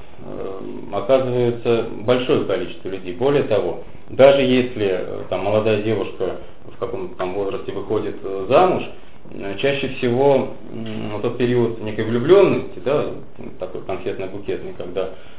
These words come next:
э, опять же, молодые люди встречаются, общаются, где-то там тусуются, вот, проводят время с друзьями, весело, без каких-либо, м, а, без какой-либо ответственности.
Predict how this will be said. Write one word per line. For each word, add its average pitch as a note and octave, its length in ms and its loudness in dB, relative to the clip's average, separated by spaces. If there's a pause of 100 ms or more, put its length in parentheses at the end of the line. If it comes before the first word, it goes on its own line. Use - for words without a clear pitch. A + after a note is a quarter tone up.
(140)
э, F#2+ 200 -4
опять A#2 240 2
же, G2+ 80 -4
молодые G2+ 320 -2
люди F#2 220 -6
встречаются, B2+ 680 6
общаются, B2+ 960 4
где-то F#2 260 -6
там F2+ 200 -10
тусуются, C#3+ 800 2 (400)
вот, A2+ 240 -8
проводят G2 300 2
время F#2 240 -2
с F2+ 40 -8
друзьями, A#2 520 4
весело, D3 360 -2
без - 260 0
каких-либо, F#2 600 -4 (920)
м, F#2 380 -6 (300)
а, G2 180 -6
без G2 180 -8
какой-либо G2 420 -2
ответственности. C3+ 680 -4